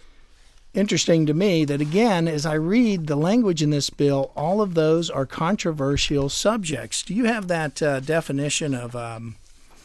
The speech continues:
of, uh, controversial? Let me see where that is.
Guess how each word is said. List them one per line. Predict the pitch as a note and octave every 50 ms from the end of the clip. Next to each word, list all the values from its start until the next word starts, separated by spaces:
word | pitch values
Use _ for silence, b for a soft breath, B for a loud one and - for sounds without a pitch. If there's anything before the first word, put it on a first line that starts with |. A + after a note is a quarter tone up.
| B B B B B B B B - - - - -
of, | C#3+ B2 A#2+ A#2 A#2+
uh, | A2+ A2 A2 A2 - - -
controversial? | - D#3 C#3+ C3 - C#3 C3 C3+ C#3 C#3 - - - C#3 C3 B2+ C3 C3 C3 - - - -
Let | - C#3+
me | C#3+ C3
see | - - - C3
where | B2 A#2+ A#2 A2+
that | A2+ A2+ A2+ A2+ A2
is. | G#2+ G#2+ G2+ G#2+ - -